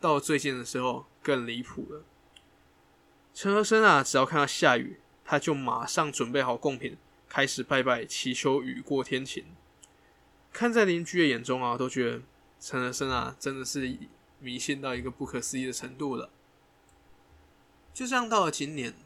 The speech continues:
发生很奇怪的事情。今年啊，从春分之后，天空就再也没有下过雨了。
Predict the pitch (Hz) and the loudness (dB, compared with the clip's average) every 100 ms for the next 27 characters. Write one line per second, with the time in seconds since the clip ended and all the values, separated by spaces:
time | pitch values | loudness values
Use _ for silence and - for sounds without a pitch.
0 | _ _ _ _ 143 139 143 131 117 - | _ _ _ _ 0 2 0 -2 -4 -6
1 | 117 120 - 123 139 131 120 - 131 - | -6 -6 -8 -4 2 2 2 -2 -2 -4
2 | - - _ _ _ _ - _ _ _ | -10 -18 _ _ _ _ -20 _ _ _
3 | _ _ - 240 202 139 127 123 - 135 | _ _ 0 6 6 8 6 4 -2 -8
4 | - 151 151 151 147 143 143 127 - - | -2 -2 0 -2 0 0 2 2 -2 -20
5 | _ _ - 151 147 147 147 143 160 165 | _ _ -4 -4 -2 -2 -2 0 0 2
6 | 127 117 123 - 131 120 120 127 127 - | 0 0 -4 2 2 2 -2 -4 -8 -12